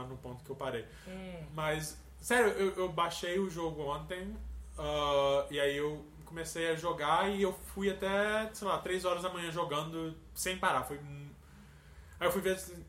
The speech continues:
Speaker 1: "Você tá jogando essas seis horas seguidas, cara?" E eu tava ouvindo podcast e administrando a, a coisinha da dificuldade mais fácil. Ah, dessa vez eu, eu tô na dificuldade um acima do mais fácil, então tá um pouco mais complicado. As pessoas tão ficando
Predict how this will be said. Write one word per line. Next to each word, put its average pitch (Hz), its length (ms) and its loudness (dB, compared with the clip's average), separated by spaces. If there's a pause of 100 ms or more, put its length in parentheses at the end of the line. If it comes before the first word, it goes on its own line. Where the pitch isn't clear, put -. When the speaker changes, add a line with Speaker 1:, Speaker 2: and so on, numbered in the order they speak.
(160)
Speaker 1:
"Você - 120 -10
tá 160 100 -2
jogando 151 320 -6
essas 160 200 -6
seis 185 220 -4
horas 190 200 -2
seguidas, 160 420 -6
cara?" 175 500 -6 (220)
E 165 40 -2
eu 175 120 4
tava 190 160 6
ouvindo 190 260 0
podcast 196 580 2
e 220 40 0
administrando 185 720 -2
a, 143 100 -2
a 147 40 -4
coisinha 135 520 -4 (640)
da 156 80 -4
dificuldade 143 520 0
mais 151 200 -2
fácil. 151 460 0 (840)
Ah, 151 340 2
dessa 165 220 2
vez 170 200 0
eu, 165 180 -6
eu 160 80 -6
tô 160 140 -2
na 151 80 -6
dificuldade 151 800 -4
um 180 160 -4
acima 196 360 -2
do 170 100 -10
mais 151 240 -4
fácil, 147 360 0
então 160 120 -6
tá 156 120 -4
um 147 80 -8
pouco 156 240 -6
mais 160 140 -6
complicado. 151 440 -4
As 139 80 -8
pessoas 143 360 -4
tão 151 200 -6
ficando 139 480 -6